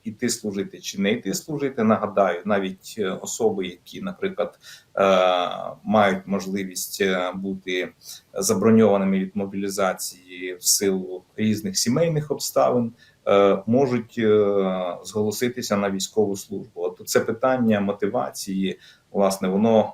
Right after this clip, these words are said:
е, має вирішуватися не через, е, систему примусу і обов'язковість, а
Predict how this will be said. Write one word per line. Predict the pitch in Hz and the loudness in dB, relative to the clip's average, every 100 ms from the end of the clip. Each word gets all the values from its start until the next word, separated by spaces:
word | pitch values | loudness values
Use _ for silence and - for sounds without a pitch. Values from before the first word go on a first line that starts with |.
| - | -4
е, | - | -2
має | 101 110 107 | 4 6 6
вирішуватися | 101 104 101 - 101 98 - 98 | 4 0 -2 -4 -4 -4 -6 -2
не | 104 135 | 0 0
через, | - 139 135 - - 131 | -2 -2 -2 -2 -2 -2
е, | 123 | -2
систему | - 117 - 123 113 110 | -2 -6 2 4 4 2
примусу | 127 123 120 113 120 110 - | 4 4 4 0 -4 -8 -4
і | 107 | -2
обов'язковість, | 101 107 104 104 - 117 107 101 - - | 0 0 0 -4 -6 -6 -4 -6 -10 -2
а | 104 98 98 | 4 4 4